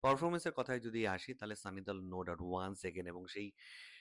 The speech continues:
কাঁধে কামান, <laughs> সেই যে ছোট কামানগুলো থাকে, সেগুলো, লঞ্চারগুলো আর কি, সেগুলো নিয়ে এখানেও একটা সিন রাখা হয়েছে। এবং সে যেভাবে ডায়লগ ডেলিভারি করছে,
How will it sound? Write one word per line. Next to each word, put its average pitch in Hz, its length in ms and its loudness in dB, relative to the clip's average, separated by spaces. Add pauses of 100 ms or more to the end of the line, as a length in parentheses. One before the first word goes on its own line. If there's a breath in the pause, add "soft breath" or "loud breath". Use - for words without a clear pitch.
(140)
কাঁধে 90 340 0
কামান, 92 320 -2
<laughs> - 360 -4
সেই 95 280 -4
যে 107 240 2
ছোট 110 180 -2
কামানগুলো 101 460 0
থাকে, 95 220 -4
সেগুলো, 95 380 -6
লঞ্চারগুলো 95 560 0
আর 85 80 -6
কি, - 140 -20 (300 loud breath)
সেগুলো 101 300 0
নিয়ে 104 140 4
এখানেও 107 260 0
একটা 98 140 -6
সিন 98 220 -8
রাখা 95 220 -6
হয়েছে। 92 320 -10
এবং 92 200 -10
সে 110 280 -2
যেভাবে 107 360 -4
ডায়লগ 107 380 -4
ডেলিভারি 104 400 2
করছে, 104 440 -2